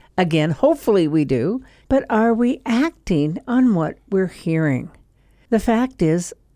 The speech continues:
the church has become complacent. We've become lax, lazy about our Christianity and, our, more importantly, our walk with Jesus, our relationship with Him. We've allowed a sense of entitlement to creep into our lives.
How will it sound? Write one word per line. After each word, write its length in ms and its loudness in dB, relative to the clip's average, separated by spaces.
the 120 -2
church 320 -2
has 140 -2
become 340 0
complacent. 720 -2
We've 160 2
become 340 2
lax, 460 0
lazy 600 2
about 280 0
our 100 0
Christianity 640 -4
and, 140 -2
our, 140 -4
more 200 4
importantly, 560 0
our 200 -2
walk 560 -2
with 100 -2
Jesus, 540 -4
our 240 0
relationship 1000 0
with 320 -2
Him. 240 -6
We've 280 4
allowed 380 2
a 60 2
sense 400 -2
of 300 -2
entitlement 840 -2
to 80 -12
creep 300 -4
into 220 -2
our 120 -2
lives. 500 -8